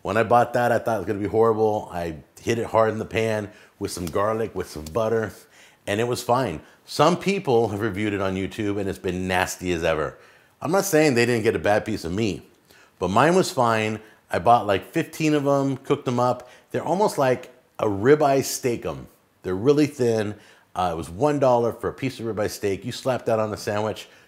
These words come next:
you're good to go. So congratulations for the best food review goes to the Dollar Tree's Dollar Ribeye Steak. Coming in this year at over fifty-three thousand views on this video. Uh,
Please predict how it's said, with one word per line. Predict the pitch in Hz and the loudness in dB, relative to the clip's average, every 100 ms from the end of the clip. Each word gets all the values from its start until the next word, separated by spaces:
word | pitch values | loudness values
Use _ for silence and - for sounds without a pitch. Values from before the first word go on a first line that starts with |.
| _ | _
you're | 151 147 | -2 2
good | 147 123 | 2 2
to | |
go. | 110 139 80 - - _ | 2 2 0 -4 -16 _
So | 123 | -6
congratulations | 107 107 139 156 131 127 123 123 107 - - _ | -6 2 4 4 4 0 0 -4 -8 -10 -20 _
for | - 113 | -4 -2
the | 107 98 | 0 -4
best | 82 110 120 - | -6 -4 -4 -10
food | - 131 135 143 139 95 | -8 -2 0 0 -2 -6
review | 107 98 143 98 90 - - _ - | -6 -2 0 2 0 -6 -18 _ -4
goes | 101 98 - | 0 0 -2
to | - 95 87 | -4 -2 -2
the | 85 | -2
Dollar | 98 110 110 | -2 -2 -4
Tree's | - 101 98 90 | -4 -4 -4 -6
Dollar | - 80 87 90 98 98 | -12 -8 -4 -2 -4 -4
Ribeye | 90 78 110 | -4 -4 -6
Steak. | - - 71 - - _ _ _ | -8 -14 -16 -18 -20 _ _ _
Coming | - 147 147 | 0 2 2
in | 127 | 0
this | 113 95 127 | -2 -4 -4
year | 113 120 - - _ _ | -4 -4 -6 -16 _ _
at | - 90 - | -2 -2 -2
over | 104 92 90 | -4 -4 -6
fifty-three | - 123 120 - 113 | -4 -4 -6 -8 -8
thousand | 98 - 101 101 104 92 92 | -8 -6 -4 -2 -2 -4 -6
views | 82 92 95 85 | -4 -4 -4 -6
on | 85 | -8
this | 80 - | -8 -8
video. | 82 82 78 73 - _ - _ - | -6 -4 -6 -6 -12 _ -20 _ -6
Uh, | 87 80 | -2 -2